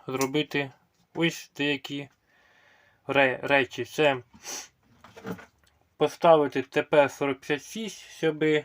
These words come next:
не напряму акумулятор був під'єднаний до плати, ось так.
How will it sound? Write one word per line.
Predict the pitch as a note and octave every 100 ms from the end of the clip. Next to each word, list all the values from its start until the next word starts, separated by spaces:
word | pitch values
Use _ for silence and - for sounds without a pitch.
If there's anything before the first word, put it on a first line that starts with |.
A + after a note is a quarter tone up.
| -
не | D3
напряму | D3+ D3 D3+ D3+ D3+
акумулятор | D3+ - D3 D3+ D3 C3+
був | C#3 C#3+ -
під'єднаний | - C#3 C3+ C3+ - D3+ D3+ C#3 C#3
до | C3+ C#3
плати, | - C#3+ C3+ - C3+ C3+
ось | C3 -
так. | C#3 C3+ -